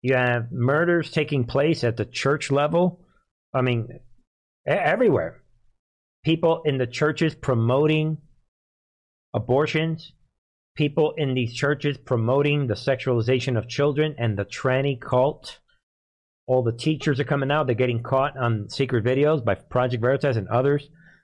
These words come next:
But, um, we're gonna see all along this regime, six hundred days, they should be thriving. This regime should be on cruise control. This regime that we allowed them to install themselves six hundred days ago.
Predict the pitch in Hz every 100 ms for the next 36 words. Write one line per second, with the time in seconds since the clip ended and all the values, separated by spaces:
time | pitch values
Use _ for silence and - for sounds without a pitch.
0 | _ _ _ _ 117 117 120 117 127 135
1 | 127 120 170 139 143 - _ _ _ _
2 | - 190 160 131 170 147 135 131 127 156
3 | 139 131 117 196 180 131 120 185 - 156
4 | 135 117 190 160 117 127 - 120 120 120
5 | 123 147 202 117 82 80 - _ _ _
6 | _ _ _ _ _ _ - - - 185
7 | 180 156 107 135 208 160 123 117 120 139
8 | 131 127 117 104 - 147 151 - 123 110
9 | 156 170 127 117 117 - - _ _ _
10 | _ _ _ 127 131 135 123 120 165 139
11 | 131 117 139 123 117 143 156 151 120 117
12 | 117 131 127 127 - - 135 113 - 160
13 | 165 117 104 95 107 95 104 110 131 -
14 | 123 110 107 135 90 -